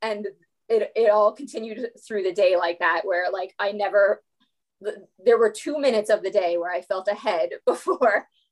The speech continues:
before I immediately felt behind. And, um, like, th-, there'd be good m-, moments when they were cute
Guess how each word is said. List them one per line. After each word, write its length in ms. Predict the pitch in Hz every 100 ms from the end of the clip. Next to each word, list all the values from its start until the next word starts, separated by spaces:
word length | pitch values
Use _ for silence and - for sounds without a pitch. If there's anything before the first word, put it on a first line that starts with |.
| _ -
before 340 | 214 214 196
I 100 | 175 185
immediately 400 | 185 190 175 214
felt 200 | 180 175
behind. 560 | 185 190 170 170 175 175 -
And, 440 | 185 175 165 175
um, 440 | 175 165 - - - _ - -
like, 240 | 254 247 -
th-, 120 | 233 -
there'd 180 | 320 320
be 140 | 262 180
good 160 | 214
m-, 140 | 208 190
moments 420 | 214 190 185 202
when 100 | 208
they 120 | 190 185
were 120 | 180 -
cute 220 | 190